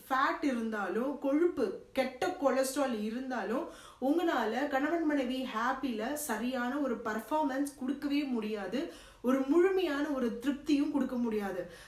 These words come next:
வச்ச உடனே சுருங்குதுன்னு சொல்றதுக்கான ஒரு காரணமாவும் எடுத்துக்கலாம். அடுத்து, நல்ல ஒரு உடற்பயிற்சி. நான் எப்பவுமே சொல்லுவேன், நல்ல உடற்பயிற்சி பண்ணுங்க, சாப்பிட்டு சாப்பிட்டு சும்மா இருக்காதீங்க. So, உடற்பயிற்சியும் வந்து நீங்க ப்ராப்பரா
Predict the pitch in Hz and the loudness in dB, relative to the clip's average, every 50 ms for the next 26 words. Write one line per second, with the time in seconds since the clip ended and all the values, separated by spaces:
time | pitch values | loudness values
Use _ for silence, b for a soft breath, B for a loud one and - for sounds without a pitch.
0 | B B 175 220 233 226 - - - 349 349 339 320 320 330 339 349 359 381 - | B B 0 2 2 2 2 2 4 6 6 6 4 4 2 2 2 2 2 2
1 | - 294 277 294 311 294 285 285 226 269 269 285 294 - - 240 247 247 262 269 | 4 2 4 4 2 2 2 2 2 2 0 0 0 0 0 0 0 2 0 0
2 | 262 277 247 - 233 226 220 226 277 359 330 277 254 226 214 208 - - 240 226 | 0 -2 -4 -4 -6 -6 -4 -4 -2 -2 0 2 2 2 0 -2 -4 -4 -2 0
3 | 226 240 262 277 277 277 247 233 214 208 208 247 330 339 - - 185 185 185 - | 0 2 2 2 2 2 2 0 0 0 -2 -2 -2 -2 -4 -6 -8 -8 -6 -6
4 | 190 - 190 180 170 - B B B B B B B B B B 202 240 247 311 | -6 -6 -6 -6 -6 -8 B B B B B B B B B B 0 2 2 2
5 | - - 285 240 208 - - - 220 220 240 277 311 349 381 370 349 302 262 240 | 0 2 0 0 0 -2 -6 -6 -2 0 4 4 6 6 6 6 6 4 4 4
6 | 240 262 285 277 277 - 285 269 262 233 226 - 247 233 214 208 208 208 214 208 | 4 4 4 2 2 2 2 2 2 2 0 -2 -4 -2 -2 -2 0 0 0 -2
7 | 208 - 302 294 294 285 330 339 339 349 285 269 262 262 247 277 277 262 226 220 | 0 2 2 2 4 2 2 2 2 2 2 0 0 0 0 0 0 0 0 0
8 | 254 277 311 349 392 415 427 359 294 285 294 285 285 269 269 247 - 247 240 240 | -2 0 2 2 2 4 2 2 4 4 2 4 4 2 2 2 0 -2 -2 -2
9 | 226 226 214 214 214 220 208 - B B B B B B - - 294 285 311 320 | -2 -2 -2 -2 -2 -2 -4 -4 B B B B B B -2 2 6 6 6 4
10 | 320 339 311 - 277 254 214 - 277 285 - - 240 226 240 247 254 254 233 220 | 4 0 0 0 0 0 0 0 0 0 0 2 2 2 2 2 2 0 0 0
11 | 226 226 226 208 214 226 226 220 196 202 202 196 190 190 202 208 208 202 - B | 0 -2 -2 -2 -2 -4 -2 -2 -2 -2 -2 -2 -2 -4 -2 -2 -2 -4 -4 B
12 | B B B B - 247 247 226 226 240 240 302 320 349 370 370 349 339 339 320 | B B B B -2 0 2 2 2 2 2 4 4 4 4 4 4 4 4 4
13 | 294 285 - 285 285 285 311 311 294 285 262 254 262 254 294 330 294 277 247 233 | 2 2 4 6 6 6 6 4 2 2 2 0 0 0 0 2 2 2 0 0
14 | 208 208 220 220 226 254 254 262 285 294 294 | -2 -2 -2 0 0 0 2 2 2 2 2